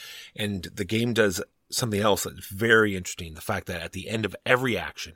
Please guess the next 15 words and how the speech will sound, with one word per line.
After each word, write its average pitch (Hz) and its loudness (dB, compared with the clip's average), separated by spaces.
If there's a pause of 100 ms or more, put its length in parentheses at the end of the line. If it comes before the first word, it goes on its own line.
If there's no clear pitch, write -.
no 87 -12
matter 95 -2
what, 104 0 (520)
what 104 -2
buildings 104 -2
you're 90 -10 (260)
activating, 87 -14 (240)
you 92 -16
get 98 -8
an 107 -4
opportunity 87 -10
to 82 -14
stand 80 -8
guys 76 -6
up. - 0